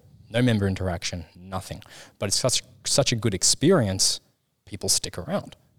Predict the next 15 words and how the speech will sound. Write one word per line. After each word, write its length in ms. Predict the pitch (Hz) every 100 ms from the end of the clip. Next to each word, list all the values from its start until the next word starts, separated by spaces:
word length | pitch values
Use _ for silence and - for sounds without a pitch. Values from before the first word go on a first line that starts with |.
| _
and 120 | - 98
people 200 | 104 92
wanna 120 | 90
tell 180 | - -
their 120 | -
friends, 480 | - 143 139 135 -
and 180 | 104 95
it's, 260 | - -
you 40 | 95
know, 240 | 87 113 120 _ -
got 180 | 104
millions 440 | 107 117 175 92 -
of 100 | 92
people 280 | 104 98 -
who 260 | 98 87